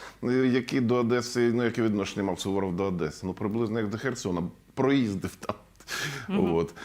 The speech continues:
Speaker 1: Тому так. Ну, справа в тому, що цю історію хвороби, ми, якби, учасники цього, тому що ми самі з Очакова. А Очаків теж відомий тим, що Суворов там не був, але пам'ятник там досі стоїть.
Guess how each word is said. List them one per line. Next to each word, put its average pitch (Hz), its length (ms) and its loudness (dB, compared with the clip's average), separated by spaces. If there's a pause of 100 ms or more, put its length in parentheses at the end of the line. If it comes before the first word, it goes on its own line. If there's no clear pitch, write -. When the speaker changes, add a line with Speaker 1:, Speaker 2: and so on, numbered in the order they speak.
(160)
Speaker 1:
Тому 117 880 2
так. 147 360 2
Ну, 220 180 2
справа 233 300 0
в 233 60 -4
тому, 254 180 2
що 220 140 0
цю 202 340 4
історію 208 340 2
хвороби, 180 720 4
ми, 160 560 0 (180)
якби, 151 280 2
учасники 139 640 2
цього, 73 480 -2 (380)
тому 127 240 2
що 151 160 -2
ми 160 100 2
самі 160 240 2
з 151 80 0
Очакова. 80 640 0 (560)
А - 120 2
Очаків 220 400 0
теж 180 220 2
відомий 165 380 2
тим, 185 220 0
що 170 180 -4
Суворов 156 380 2
там 160 200 2
не 165 80 2
був, 202 220 0
але 165 140 4
пам'ятник 196 480 0
там 170 240 0
досі 156 240 -2
стоїть. 143 560 -4